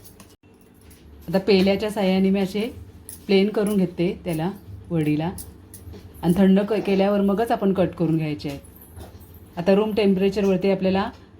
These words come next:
अर्धा तास तरी आपण सेट करण्यासाठी ठेवूया, हे थंड करण्यासाठी,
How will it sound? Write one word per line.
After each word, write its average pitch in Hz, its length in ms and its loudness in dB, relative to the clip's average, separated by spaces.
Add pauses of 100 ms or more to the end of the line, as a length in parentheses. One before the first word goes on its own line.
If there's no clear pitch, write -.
(920)
अर्धा 185 300 4
तास 226 180 -4
तरी 233 120 0
आपण 202 180 0
सेट 190 240 0
करण्यासाठी 190 460 -2
ठेवूया, 160 360 -2
हे 156 220 -4 (220)
थंड 175 200 4
करण्यासाठी, 170 640 -2